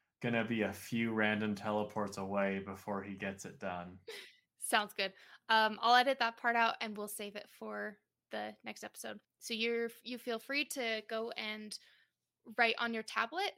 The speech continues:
Speaker 2: I think ju-, I think it's just Lemon left. Is there anything Lemon wants to do within this day before we move forward?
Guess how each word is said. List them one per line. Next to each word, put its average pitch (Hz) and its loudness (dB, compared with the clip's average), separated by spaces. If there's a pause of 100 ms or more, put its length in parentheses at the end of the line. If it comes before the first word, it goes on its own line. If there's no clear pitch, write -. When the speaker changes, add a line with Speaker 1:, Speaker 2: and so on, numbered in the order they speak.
(340)
Speaker 2:
I 226 -6
think 254 -6
ju-, 294 -2
I 247 2
think 285 0
it's 427 -6
just 311 -6
Lemon 277 -4
left. 202 -4
Is 220 -6
there 226 -4
anything 226 -4
Lemon 220 -4
wants 214 -6
to 220 -8
do 214 -8 (280)
within 226 0
this 208 -4
day 202 0
before 214 -8
we 214 -2 (340)
move 240 -6
forward? 277 -6